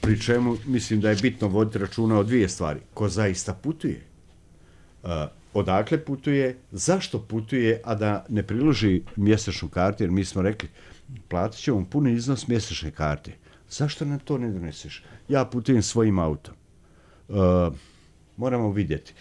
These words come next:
da li tu postoji redovna, optimalna linija u javnom gradskom prevozu i šta to u stvari znači.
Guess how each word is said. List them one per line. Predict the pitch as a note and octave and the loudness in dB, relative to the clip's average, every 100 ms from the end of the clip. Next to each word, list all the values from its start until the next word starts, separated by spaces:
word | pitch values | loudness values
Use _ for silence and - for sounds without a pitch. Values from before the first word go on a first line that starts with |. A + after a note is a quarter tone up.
| - - | -20 -14
da | - C#3 | 0 2
li | A#2 | 2
tu | - G2+ | 0 -2
postoji | - G2+ G2+ G#2+ F2 | 0 0 0 0 2
redovna, | G#2 A2 G#2+ G2 F#2+ F2+ - - - | 2 4 2 2 2 0 -2 -10 -4
optimalna | A2+ A2 G#2 F#2 F#2 F2+ E2+ D2 | -4 -2 -2 0 0 0 -2 -4
linija | A2+ F#2+ G2 G#2 G#2+ F#2 | -4 0 2 4 4 4
u | E2+ E2+ D#2+ | 0 -4 -4
javnom | G2+ G#2+ F#2+ E2+ E2 | 0 2 2 -2 -6
gradskom | F2 F2+ - D#2+ | -6 -6 -8 -8
prevozu | E2+ G#2 A2+ A#2 - - | -4 -4 -4 -8 -10 -8
i | |
šta | G2 G2+ F#2 | -6 -6 -6
to | F2+ | -6
u | D#2 | -8
stvari | - D#2+ D2 | -6 -6 -6
znači. | - C2+ - | -10 -12 -14